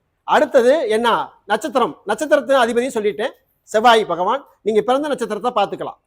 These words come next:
ஒண்ணு. அடுத்தது யோகம். யோகம் யாரு அப்படின்னு பாத்தீங்கன்னா, யோகம் தான் புதன்.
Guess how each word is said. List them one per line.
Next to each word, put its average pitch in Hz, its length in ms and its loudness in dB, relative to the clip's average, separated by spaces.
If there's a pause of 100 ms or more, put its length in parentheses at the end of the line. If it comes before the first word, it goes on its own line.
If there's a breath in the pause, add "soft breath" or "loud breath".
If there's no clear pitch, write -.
ஒண்ணு. 160 300 -8 (320)
அடுத்தது 269 640 2 (220)
யோகம். 240 540 4 (640)
யோகம் 330 440 6
யாரு 247 420 6
அப்படின்னு 214 280 -2
பாத்தீங்கன்னா, 220 500 0 (420)
யோகம் 285 340 4
தான் 294 180 4
புதன். 208 300 -2